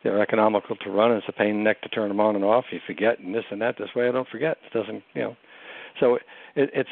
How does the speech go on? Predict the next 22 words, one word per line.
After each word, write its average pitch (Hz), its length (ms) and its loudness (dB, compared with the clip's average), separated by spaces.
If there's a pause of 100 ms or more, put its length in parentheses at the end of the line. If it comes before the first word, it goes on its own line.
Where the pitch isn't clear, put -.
(140)
it's 139 160 -4
a 135 80 0
degree 131 320 2
of 131 60 0
happiness, 127 560 0
I 123 220 2
think. 107 220 -8 (220)
Um, 113 400 -8
and 110 100 -6
I 113 60 -2
know 117 80 2
you 117 100 4
didn't 110 160 2
ask 113 220 0
that 113 120 -6
question. - 300 -4
I'm 107 160 -6
telling 107 300 0
you, 107 80 -6
but 104 200 -8
that's, 117 160 -6 (140)
I, 117 220 -4